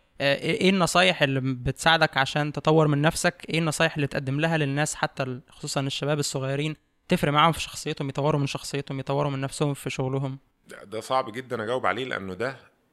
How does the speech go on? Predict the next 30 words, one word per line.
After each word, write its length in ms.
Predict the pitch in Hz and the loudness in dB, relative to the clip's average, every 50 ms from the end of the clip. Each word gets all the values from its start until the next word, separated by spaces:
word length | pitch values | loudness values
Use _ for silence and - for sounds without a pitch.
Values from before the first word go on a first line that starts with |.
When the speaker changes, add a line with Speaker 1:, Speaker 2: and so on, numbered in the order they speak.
| _ _ | _ _
Speaker 2:
تقريبًا 720 | 104 92 - 107 110 120 131 123 127 131 127 123 117 - - - | -14 -10 -8 -8 -6 -6 -6 -4 -4 -4 -4 -6 -12 -14 -16 -18
هو 560 | 82 85 104 113 120 117 113 107 104 101 - 92 | -10 -8 -6 -6 -2 -2 0 2 2 0 0 -4
اللي 220 | 92 87 90 101 | -8 -8 -8 -10
إحنا 160 | - - 113 | -10 -10 -12
كنا 140 | - 104 95 | -10 -8 -10
بنقوله 300 | 92 92 - - 113 110 | -10 -10 -10 -10 -8 -8
من 100 | 101 92 | -6 -4
أول 220 | 95 104 110 107 95 | -4 -4 -4 -4 -6
ما 80 | - | -4
قعدنا. 320 | 87 87 101 87 78 69 - _ _ _ _ _ _ _ _ _ _ _ _ _ _ | -4 -4 -4 -4 -6 -16 -18 _ _ _ _ _ _ _ _ _ _ _ _ _ _
قصدي 300 | 107 107 107 101 113 104 | -8 -8 -8 -8 -10 -8
إنه، 420 | 98 95 95 92 90 90 87 87 87 | -8 -8 -8 -8 -8 -8 -8 -6 -6
آه، 300 | 85 85 85 85 82 76 - - - | -6 -6 -8 -10 -12 -14 -16 -18 -14
مفيش 580 | - 85 - - - - - - - - - 104 92 90 85 - | -12 -14 -12 -12 -12 -10 -10 -8 -8 -10 -8 -8 -8 -8 -8 -10
كبسولات، 600 | 98 - - - 104 98 101 98 87 82 - 90 | -8 -6 -6 -6 -4 -4 -4 -4 -6 -8 -8 -10
مفيش 340 | 87 85 - 113 110 - | -12 -10 -12 -14 -12 -6
واحد، 240 | 110 117 - - 113 | -6 -6 -6 -6 -12
اتنين، 220 | - 101 101 107 101 | -10 -10 -10 -10 -8
تلاتة، 280 | 95 90 104 - - | -6 -6 -6 -6 -6
أربعة 280 | 98 90 80 110 113 104 | -10 -6 -2 -2 -2 -2
في 80 | - | -4
حاجة 200 | - - 113 104 | -8 -10 -8 -8
زي 200 | 101 90 87 82 | -6 -8 -8 -10
دي. 160 | 78 78 76 - _ _ _ _ _ _ _ - | -10 -14 -16 -18 _ _ _ _ _ _ _ -16
دي 440 | 123 127 139 165 175 180 - - | -10 -8 -6 -6 -4 -6 -6 -8
إحنا 160 | - - 120 101 | -10 -12 -10 -10
بنتكلم 460 | 98 98 - - 131 135 135 127 107 | -10 -10 -6 -4 -4 -4 -2 -2 0
على 120 | 95 95 | 0 -2
تكوين 320 | - 98 92 - 113 120 120 | -2 -4 -8 -6 -6 -6 -6
شخصية، 520 | - 110 - - - 104 90 78 69 | -6 -8 -8 -8 -8 -6 -8 -8 -10